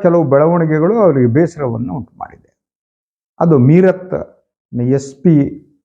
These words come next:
ಹೇಳಿದ ಮಾತು, ಓ, ನಮಾಜ್ಗೆ ಸಂಬಂಧಪಟ್ಟ ಹಾಗೆ ನಮಾಜನ್ನ ನಿಯಂತ್ರಿಸುವ ಕೆಲಸಕ್ಕೆ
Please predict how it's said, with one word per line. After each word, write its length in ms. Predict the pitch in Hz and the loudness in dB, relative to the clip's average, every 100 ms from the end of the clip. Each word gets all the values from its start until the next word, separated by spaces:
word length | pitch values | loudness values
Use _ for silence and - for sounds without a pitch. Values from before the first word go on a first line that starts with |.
| - | -2
ಹೇಳಿದ 240 | 120 120 | 0 2
ಮಾತು, 680 | 117 110 107 - 202 - _ _ _ _ _ | 2 2 0 -4 -12 -16 _ _ _ _ _
ಓ, 120 | 120 120 | -2 2
ನಮಾಜ್ಗೆ 640 | 117 131 175 180 180 170 | 2 4 2 0 0 0
ಸಂಬಂಧಪಟ್ಟ 680 | 165 131 135 127 123 110 117 | 0 -2 0 -2 -4 -8 -8
ಹಾಗೆ 200 | 135 135 | -8 -4
ನಮಾಜನ್ನ 600 | 113 147 190 180 175 170 | 0 2 4 4 2 2
ನಿಯಂತ್ರಿಸುವ 960 | 127 131 170 220 233 233 202 202 160 | 4 4 4 4 2 0 -4 -4 -6
ಕೆಲಸಕ್ಕೆ 880 | 131 131 110 - - _ _ _ | -6 -12 -12 -16 -20 _ _ _